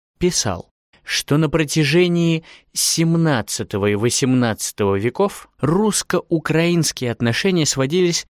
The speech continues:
к постепенному поглощению и перевариванию России Украины как инородного политического тела. К девятнадцатому веку все следы автономности были стерты,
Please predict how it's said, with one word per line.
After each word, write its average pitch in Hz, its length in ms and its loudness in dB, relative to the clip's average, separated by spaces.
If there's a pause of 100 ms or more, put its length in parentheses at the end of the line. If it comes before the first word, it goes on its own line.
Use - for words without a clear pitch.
(200)
к - 120 -8
постепенному 160 1200 0
поглощению 117 1300 -2
и 160 100 -2
перевариванию 104 1200 0
России 113 840 -4
Украины 113 720 -2 (400)
как - 220 -4 (100)
инородного 139 800 2
политического 110 880 -2
тела. 95 400 -8 (420)
К 127 80 0
девятнадцатому 120 800 0
веку 180 320 0 (220)
все - 260 -2
следы 160 380 0
автономности 135 1000 0
были 156 300 0
стерты, - 760 -4